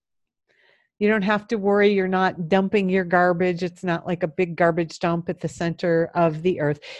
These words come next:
This is Mother Earth. She's here to nurture you and make it safe for you,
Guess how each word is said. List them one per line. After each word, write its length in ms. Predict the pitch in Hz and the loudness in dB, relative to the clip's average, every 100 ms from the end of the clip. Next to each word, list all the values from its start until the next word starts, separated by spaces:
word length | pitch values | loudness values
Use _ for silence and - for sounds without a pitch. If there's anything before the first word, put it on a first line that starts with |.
| - | -8
This 240 | 214 233 247 | 2 2 2
is 160 | 240 | -2
Mother 420 | 214 196 202 202 - | 0 2 2 0 0
Earth. 460 | 180 185 165 - _ _ _ _ _ _ _ _ _ _ _ _ _ - | -2 -2 -4 -10 _ _ _ _ _ _ _ _ _ _ _ _ _ -8
She's 180 | 202 | -6
here 400 | - 220 208 202 202 | -2 2 4 2 0
to 180 | - | -4
nurture 480 | 160 175 208 208 214 | -2 0 0 -2 -4
you 600 | 196 196 196 196 190 190 - - - - | -2 0 2 2 0 -4 -8 -20 -20 -4
and 180 | 180 170 | 0 2
make 200 | 180 180 | 2 0
it 120 | - | -8
safe 440 | - 170 165 190 - | -4 0 0 -2 -4
for 80 | |
you, 540 | 220 196 208 196 196 | -2 0 2 2 0